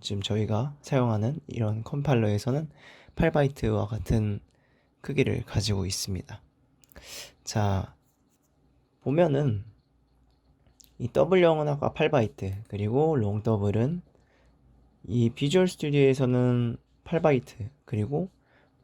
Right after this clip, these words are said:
지씨씨나 G 플러스 플러스 컴파일러에서는 십육 바이트로 인식을 한다고 했는데, 어, 차이가 무엇이냐? 범위가 조금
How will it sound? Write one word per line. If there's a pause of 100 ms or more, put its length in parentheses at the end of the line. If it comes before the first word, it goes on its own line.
(140)
지씨씨나 (540)
G
플러스
플러스
컴파일러에서는
십육
바이트로
인식을
한다고
했는데, (720)
어,
차이가
무엇이냐? (1120)
범위가
조금